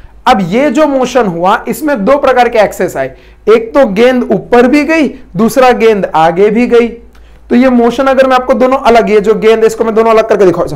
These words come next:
तो ये कुछ प्रकार से होता है। ये नीचे से जा रहा है, ध्यान देना, देखो ये एक गेंद थी, ये ऐसे गई, ये गेंद ऐसे गई। अब इस गेंद के दो टुकड़े कर लेते हैं। तो दो टुकड़े का मतलब, इसको मैंने ऐसा तोड़ दिया,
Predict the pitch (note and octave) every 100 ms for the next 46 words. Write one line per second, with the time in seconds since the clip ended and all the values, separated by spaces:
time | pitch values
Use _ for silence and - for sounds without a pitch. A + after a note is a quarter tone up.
0 | - - - - - - - - - G#3+
1 | A3 A#3 G3+ G#3 F3+ E3 C#3 C#3 B2+ -
2 | - - - - - - - - - -
3 | - - - _ - - - - - -
4 | - - - E3+ E3+ E3+ F3 F#3+ F#3 F#3+
5 | G3 G3+ G3+ D3+ E3+ E3+ D#3 D#3+ E3 B2+
6 | - G3 G#3 G#3 G#3+ G#3+ A3+ G3 F#3 G3
7 | F#3 G#3+ G#3+ - - - - - - D#3
8 | D3+ E3+ G#3 G3+ D#3+ E3+ E3+ G3 - -
9 | - - - G3 F#3 G#3+ A3 B3 G3 G#3
10 | F3 D#3+ D3+ C#3 C3+ C3 C3 - - -
11 | - E3+ G#3 G#3 G#3+ A3 G#3+ G#3+ A#3+ C#4
12 | C#4 - A3+ - F3+ F3+ F3+ G3 G#3 G#3
13 | G#3 A3+